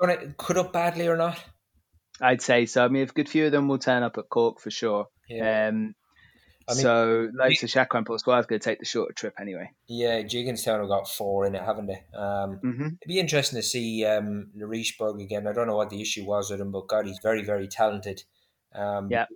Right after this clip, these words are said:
Speaker 1: good to get him started again. I mean, obviously, Maney's won the last two run-ins, hasn't he? And got such a good record around Punchestown, just incredible. But,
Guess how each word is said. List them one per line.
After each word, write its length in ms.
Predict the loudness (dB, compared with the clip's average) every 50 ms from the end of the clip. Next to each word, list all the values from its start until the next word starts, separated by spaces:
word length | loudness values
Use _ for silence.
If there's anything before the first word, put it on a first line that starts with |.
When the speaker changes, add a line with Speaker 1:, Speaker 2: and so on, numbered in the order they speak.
| _ _ -8
Speaker 1:
good 160 | -8 -8 -8
to 60 | -6
get 180 | -4 -2 -2 -2
him 180 | -2 -4 -4
started 440 | -6 -2 0 2 2 2 0 -4 -10
again. 540 | -10 -6 -4 -2 -2 -2 -2 -4 -8 -8 -12
I 220 | -16 _ _ _ -8
mean, 120 | 0 4
obviously, 320 | 6 6 6 4 0 0 -2
Maney's 420 | 0 2 2 2 2 0 -2 -2
won 140 | -2 0 2
the 80 | 4 6
last 280 | 6 6 6 4 0
two 220 | -4 -2 -2 -2 2
run-ins, 380 | 2 2 4 2 0 -2 2
hasn't 280 | 2 2 2 2 0 -4
he? 140 | -4 -4 -8
And 240 | -8 -8 -10 -10
got 200 | -2 -2 -2 -2
such 460 | -2 -8 -6 -6 -4 -2 -2 -2 -2 -4
a 60 | -6
good 220 | -6 -10 -12 -6
record 420 | -6 -6 -6 -4 -4 -4 -4 -4 -4 -8 _ _ _ _ _ _ _ _ -8
around 280 | -6 -6 -4 -6 -6 -8
Punchestown, 520 | -10 -10 -8 -10 -8 -6 -4 -4 -4 -6
just 200 | -6 -6 -8 -8
incredible. 480 | -8 -6 -2 -2 -2 -2 -4 -6 -8 -8
But, 220 | -6 -8 -10 -10